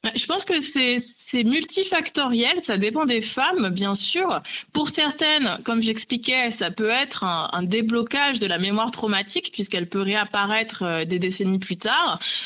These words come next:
Pour d'autres qui se souvenaient déjà de leur agression et qui ne souffraient pas de mémoire traumatique, eh bien, euh, ça peut être, euh, le fait de se, de se sentir accompagné, d'avoir peut-être un peu moins peur, de se sentir porté, euh, par justement, euh,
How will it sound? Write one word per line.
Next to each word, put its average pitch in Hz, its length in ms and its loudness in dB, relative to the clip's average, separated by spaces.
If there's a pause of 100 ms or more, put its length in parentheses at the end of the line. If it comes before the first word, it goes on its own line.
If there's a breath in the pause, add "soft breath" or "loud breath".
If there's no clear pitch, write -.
(140 loud breath)
Pour 294 240 0
d'autres 320 400 0
qui 226 160 -2
se 233 140 0
souvenaient 240 340 0
déjà 233 380 2
de 240 60 0
leur 202 120 2
agression 214 840 0
et 202 100 0
qui 190 140 -2
ne 196 120 4
souffraient 233 300 -2
pas 247 120 0
de 247 40 2
mémoire 196 220 0
traumatique, 208 680 -2 (300 loud breath)
eh 196 80 -2
bien, 233 240 2
euh, 202 340 2
ça 190 180 -2
peut 208 200 0
être, 226 320 0
euh, 175 420 2
le 190 160 2
fait 220 220 0
de 208 80 -2
se, 202 140 -2 (120)
de 196 140 2
se 208 160 -2
sentir 226 340 -2
accompagné, 226 640 2 (360 loud breath)
d'avoir 202 280 0
peut-être 254 400 -2
un 226 160 0
peu 247 140 0
moins 247 240 2
peur, 285 340 0
de 202 140 2
se 185 100 -4
sentir 214 380 -2
porté, 262 600 2
euh, 175 260 0
par 180 200 -2
justement, 202 640 0
euh, 175 80 0